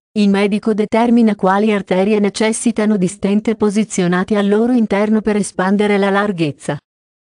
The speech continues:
Gli stent sono bretelle metalliche non corrosive che aprono un'arteria per migliorare la circolazione.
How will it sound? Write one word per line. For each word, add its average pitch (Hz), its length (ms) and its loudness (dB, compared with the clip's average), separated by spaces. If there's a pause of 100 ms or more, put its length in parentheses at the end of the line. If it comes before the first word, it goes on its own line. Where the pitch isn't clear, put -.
Gli 208 240 4
stent 208 460 -2
sono 214 280 0
bretelle 190 540 0
metalliche 208 640 0
non 202 140 2
corrosive 202 580 0
che 208 160 2
aprono 233 340 0
un'arteria 196 640 0
per 214 180 0
migliorare 185 640 0
la 185 140 0
circolazione. 190 960 -2